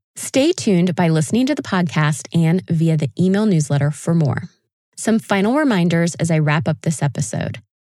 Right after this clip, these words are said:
If you enter a show review in Apple and now Spotify, you're entered to win a free reading with me. Also, there is a one eight hundred number if you ever want to leave a voicemail and have it featured on the show. That number is one eight hundred eight eight zero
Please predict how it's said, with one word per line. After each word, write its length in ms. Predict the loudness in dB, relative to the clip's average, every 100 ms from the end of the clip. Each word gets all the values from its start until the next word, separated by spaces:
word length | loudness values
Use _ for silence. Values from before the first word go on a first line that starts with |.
| _ -6
If 140 | -2
you 140 | 0
enter 140 | 0 0
a 40 |
show 240 | -2 -2 0
review 480 | 0 0 0 0 0
in 100 | 0
Apple 300 | 0 0 0
and 160 | 2 2
now 160 | 2
Spotify, 720 | 0 -2 -2 -2 0 0 0 -4 -18 -20 -2
you're 180 | 0 2
entered 320 | 0 0 -2
to 120 | -2
win 220 | 0 0 -2
a 60 |
free 240 | -2 -2 0
reading 320 | 0 0 0
with 160 | 0
me. 240 | -4 -4 -6 _ _
Also, 400 | -2 -2 0 0 0
there 180 | 0 0
is 220 | 0 0
a 60 | 2
one 180 | 2
eight 80 | 0
hundred 240 | 0 0 2
number 280 | 2 2 0
if 120 | -2
you 120 | -2 0
ever 240 | 0 0
want 160 | 0 0
to 40 |
leave 140 | 0 0
a 80 | 0
voicemail 400 | -2 0 -2 0
and 120 | 0
have 120 | 0
it 100 | -2
featured 360 | -2 -2 0 0
on 100 | 0
the 80 |
show. 220 | 0 -2 -4 -6 -14 _ -4
That 180 | -2 0
number 220 | 0 2
is 140 | 2
one 200 | 2 2
eight 140 | 0 -2
hundred 400 | -2 0 -2 -2
eight 200 | -2 -2 0
eight 200 | -4 -4
zero 440 | -2 0 0